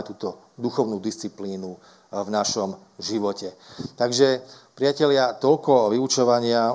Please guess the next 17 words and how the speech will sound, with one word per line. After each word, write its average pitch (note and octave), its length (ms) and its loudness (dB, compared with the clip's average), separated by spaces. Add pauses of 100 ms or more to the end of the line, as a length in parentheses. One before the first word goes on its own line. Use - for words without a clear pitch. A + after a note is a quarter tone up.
(120)
o G2 80 -2
pôste. A#2+ 560 2 (320)
Verím, A2+ 240 0
že G#2+ 80 -4
sa A2+ 160 -2
na A#2 80 2
to A#2 160 0
vrhneme. A2 560 -2
A G#2 80 -8
hovorím, A#2+ 320 4
každý C#3 320 2
sme A#2 320 0
iný, A2 240 -4
každému A#2+ 400 0
funguje A2+ 320 -4
niečo A2 400 0
iné. G#2 320 0